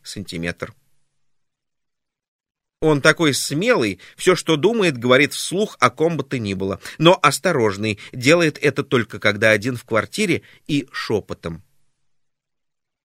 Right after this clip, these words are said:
Из беседы с приятельницей. Та, сокрушаясь о своей дочери, не понимая, почему её не берут замуж, ведь хорошенькая, умная. Раневская. Вот это мужчин и пугает.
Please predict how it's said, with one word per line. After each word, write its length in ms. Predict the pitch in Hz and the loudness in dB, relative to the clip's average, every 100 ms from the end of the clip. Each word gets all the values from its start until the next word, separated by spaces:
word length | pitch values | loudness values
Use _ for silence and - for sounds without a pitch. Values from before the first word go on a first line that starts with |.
| _ _ _ _ _ | _ _ _ _ _
Из 180 | 135 117 | -6 -4
беседы 420 | 117 123 147 117 | -4 -4 -2 -2
с 80 | 110 | -4
приятельницей. 800 | - 123 110 90 - 80 80 82 - - - | -4 -4 -2 -6 -10 -12 -12 -14 -16 -10 2
Та, 160 | 131 | 2
сокрушаясь 680 | 110 127 127 120 123 110 - | 2 -4 -4 -2 0 0 -2
о 120 | - | -8
своей 300 | - 110 110 | -6 -4 -4
дочери, 460 | 104 90 - 82 76 - - | -4 -8 -8 -10 -12 -12 -4
не 160 | 143 | -4
понимая, 420 | 190 202 202 131 | -2 -4 0 0
почему 420 | 110 123 - 143 202 | 0 -4 -4 -4 -2
её 200 | 185 190 | -2 -4
не 100 | 185 | -2
берут 260 | 185 180 | 0 -2
замуж, 380 | 160 165 104 - | -2 -2 -2 -4
ведь 180 | 120 - - - | -8 -10 -20 -4
хорошенькая, 840 | 196 151 165 - 101 90 92 - | 0 2 2 0 -6 -4 -4 -2
умная. 520 | 156 175 135 101 82 - _ _ - | 0 0 0 -4 -6 -12 _ _ -4
Раневская. 580 | 92 98 87 - 82 80 _ _ - | -2 -2 -4 -8 -8 -8 _ _ 0
Вот 240 | 131 - - | 0 0 -2
это 320 | 127 151 143 | 2 2 0
мужчин 500 | 135 127 - 131 127 | -4 -4 -2 -4 -4
и 80 | 131 | -8
пугает. 680 | - 113 104 95 95 - - | -8 -6 0 0 0 -4 -12